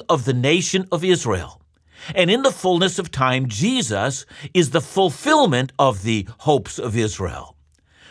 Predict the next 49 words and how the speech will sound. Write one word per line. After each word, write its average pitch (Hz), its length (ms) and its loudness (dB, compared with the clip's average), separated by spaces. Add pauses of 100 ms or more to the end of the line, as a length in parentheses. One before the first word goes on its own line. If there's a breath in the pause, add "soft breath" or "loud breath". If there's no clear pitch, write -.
But 160 120 0
that 214 240 0
brings 170 320 0
me 190 100 0
back 104 480 -4 (240 soft breath)
to 180 140 0
the 165 100 4
whole 180 260 2
story 104 400 -4
of 120 120 -4
Jesus. 95 640 -6 (440 soft breath)
See, - 140 -2
many 240 300 4
of - 80 2
us 127 220 2
are 139 100 2
not 139 280 0
surprised 107 540 -2
that 110 100 -14
the 131 80 -4
Gentiles 101 680 -2
would 117 160 -2
flock 135 500 -4
to 92 100 -10
Jesus. 82 480 -8
I 113 40 -4
mean, 113 140 0
after 110 360 0
all, 107 300 2 (200 loud breath)
as 98 140 -4
it 117 160 -6
presently 143 480 -2
stands, 101 640 -8 (320 loud breath)
millions 185 600 4
of 240 140 -8
people 117 280 -4
all 107 140 2
around 180 380 2
the 226 40 2
globe 127 360 0
have 104 280 -6
bent 160 340 0
the 175 100 -2
knee 127 240 0
to 139 80 -4
Jesus 101 580 -6
and 98 160 -8
call 147 380 2
him 107 340 -2